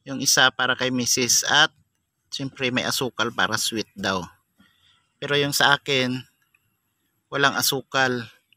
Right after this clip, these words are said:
Yan. Alam nyo guys,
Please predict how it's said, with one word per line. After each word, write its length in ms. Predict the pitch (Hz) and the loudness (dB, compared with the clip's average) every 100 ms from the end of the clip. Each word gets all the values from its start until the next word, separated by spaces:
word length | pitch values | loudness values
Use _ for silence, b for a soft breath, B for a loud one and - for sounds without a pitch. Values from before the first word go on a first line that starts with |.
| _ - _ _ _ _ _ _ _ _ _ _ _ _ _ _ - | _ -20 _ _ _ _ _ _ _ _ _ _ _ _ _ _ -20
Yan. 540 | 113 113 113 110 110 107 _ _ _ _ - | -16 -12 -12 -12 -14 -18 _ _ _ _ 0
Alam 260 | 180 208 | 2 4
nyo 80 | 208 | 2
guys, 640 | 185 156 151 - - - | 4 4 6 6 4 2